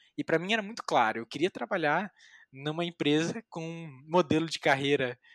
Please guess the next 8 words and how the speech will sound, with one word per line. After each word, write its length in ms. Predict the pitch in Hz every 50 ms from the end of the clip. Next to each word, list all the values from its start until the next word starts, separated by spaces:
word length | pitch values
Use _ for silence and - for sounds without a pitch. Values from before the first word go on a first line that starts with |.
| _ _ -
super 280 | - - - - 147 135
definido, 920 | 131 120 - - 160 170 170 170 170 175 165 135 127 131 127 123 117 110 _ _ _ _ _ _ _ -
uma 160 | 123 127 135
empresa, 560 | 135 - - - 135 135 131 123 113 123 127 123 120 117 117 113 113 113 113 110 110 110 - _ _ _ _
hum, 320 | 135 135 135 135 135 135 139 147
é, 120 | 135 127
multinacional 720 | 127 135 143 151 - - 151 131 - - 143 131 120 123
gigante, 1120 | 127 131 160 151 139 143 151 165 170 165 160 147 131 - - - - 127 120 117 117 113 107